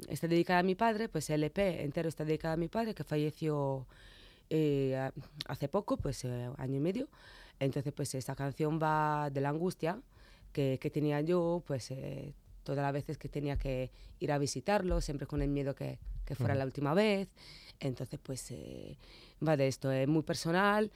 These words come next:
Speaker 1: eh, es una canción que me ha costado mucho cantarla, porque es que me, se me
Speaker 2: Ujú.
Speaker 1: rompía la voz, y, y nada, siempre en concierto, "Este para mi padre", y ahí suena. Y, y bueno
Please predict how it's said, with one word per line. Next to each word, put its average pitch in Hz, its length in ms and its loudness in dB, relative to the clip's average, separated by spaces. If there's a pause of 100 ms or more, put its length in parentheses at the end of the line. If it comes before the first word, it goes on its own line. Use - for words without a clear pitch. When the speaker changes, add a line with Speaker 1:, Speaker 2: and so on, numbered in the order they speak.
(260)
Speaker 1:
eh, 143 300 2
es 127 120 -2
una 147 120 0
canción 160 260 0
que 147 340 2 (520)
me 165 100 6
ha 165 60 6
costado 165 340 4
mucho 165 240 2
cantarla, 202 680 4 (420)
porque 151 240 -4
es 139 80 -4
que 151 120 -2
me, 139 340 0 (420)
se - 100 -4
me 147 80 6
Speaker 2:
Ujú. 170 120 8
Speaker 1:
rompía 160 220 4
la 156 120 6
voz, 254 420 6 (460)
y, 131 920 0 (240)
y 156 80 2
nada, 160 220 4
siempre 165 320 4
en 160 80 4
concierto, 160 340 0
"Este 233 300 2
para 262 180 2
mi 247 80 2
padre", 190 480 2 (140)
y 143 80 0
ahí 170 240 6
suena. 139 280 -6 (600)
Y, 143 420 0
y - 80 -4
bueno - 300 -6